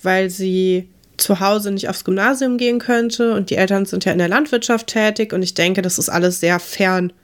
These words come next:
von dem, was sie so von zu Hause kennt und, äh, ich glaube,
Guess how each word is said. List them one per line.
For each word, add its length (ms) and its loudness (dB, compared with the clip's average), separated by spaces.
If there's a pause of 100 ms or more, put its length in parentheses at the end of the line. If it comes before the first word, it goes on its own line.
(480)
von 260 0
dem, 180 2
was 160 -2
sie 80 0
so 120 -2
von 200 -2
zu 160 0
Hause 280 2
kennt 540 -2 (720)
und, 580 0
äh, 320 2
ich 120 -8
glaube, 720 0